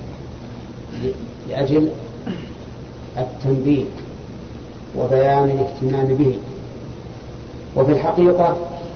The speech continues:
أنه، أنه قد يقال: "كل أحد يعلم أنه فقير إلى الله"،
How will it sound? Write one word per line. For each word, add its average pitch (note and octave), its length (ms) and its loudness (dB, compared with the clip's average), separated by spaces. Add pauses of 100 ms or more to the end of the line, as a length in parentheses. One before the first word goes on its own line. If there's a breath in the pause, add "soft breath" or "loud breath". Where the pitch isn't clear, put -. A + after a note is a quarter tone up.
(1120)
أنه، D3+ 520 8 (120)
أنه C#3+ 380 6
قد - 140 6
يقال: C#3 380 4 (840)
"كل G3 280 12
أحد D3 300 4 (140)
يعلم B2+ 360 4
أنه B2+ 220 2
فقير C3 240 2
إلى B2+ 80 6
الله"، A#2 220 0